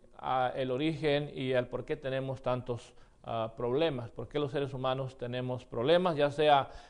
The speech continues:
matrimoniales, ya sea a nivel, ah, pues, eh, padres con hijos o también a nivel personal. Y este es mi planteamiento teológico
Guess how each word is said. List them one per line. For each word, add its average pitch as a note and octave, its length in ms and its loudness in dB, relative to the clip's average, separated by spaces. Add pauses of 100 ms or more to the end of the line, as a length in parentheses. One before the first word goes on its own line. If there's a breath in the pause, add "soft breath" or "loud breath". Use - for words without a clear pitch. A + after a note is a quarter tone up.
(140 loud breath)
matrimoniales, C#3+ 920 2
ya C#3 200 0
sea D3 300 2
a - 20 4
nivel, C#3 560 4
ah, B2 480 2 (640 soft breath)
pues, C3 340 -2
eh, C3 320 2
padres D3 360 6
con C#3+ 160 -2
hijos F3+ 600 0
o G3+ 140 -2
también F3 380 2
a D#3+ 60 0
nivel C#3+ 360 2
personal. B2+ 720 0 (3000 soft breath)
Y F#3 320 10 (460 loud breath)
este F#3+ 280 2
es B3 100 6
mi F#3+ 380 6
planteamiento F3+ 920 2
teológico D#3 920 6